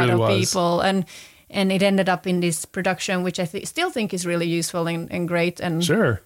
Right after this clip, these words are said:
Speaker 2: and laid the basis for, for a lot of the things that I'm doing now. Uh, and then he really generously just, like, passed over the whole Transformations to me. So now, like, me and,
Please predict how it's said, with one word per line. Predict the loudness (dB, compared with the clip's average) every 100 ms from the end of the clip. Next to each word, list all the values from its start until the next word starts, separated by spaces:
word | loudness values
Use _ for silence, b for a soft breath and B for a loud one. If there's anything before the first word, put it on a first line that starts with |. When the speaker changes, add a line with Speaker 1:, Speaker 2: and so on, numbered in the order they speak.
| -6
Speaker 2:
and | -2 2
laid | 2 0
the |
basis | 0 0 0 -2 -4 -4
for, | 0 0 2 -2 b b b
for | -2 2
a |
lot | 2 2
of | 0
the | -4
things | -4 -2 -2
that | -2 0
I'm | 0
doing | 2 2 2 2
now. | 2 0 -2 b b b b _ 0
Uh, | 2 2 2
and | 2
then | 4
he | 4 4 4 4
really | 2 2 2
generously | 2 2 2 0 0 0
just, | 0 -4
like, | -2 -4 -2
passed | 0 0 -2
over | -2 -2
the | -2
whole | -2
Transformations | -2 -2 -2 0 0 0 -2 -4 -4 -8 -12
to | -4 0 2 0 -2 0
me. | 2 2
So | 2 2
now, | 4 4 4
like, | 4 2 0 0
me | 2 2
and, | 2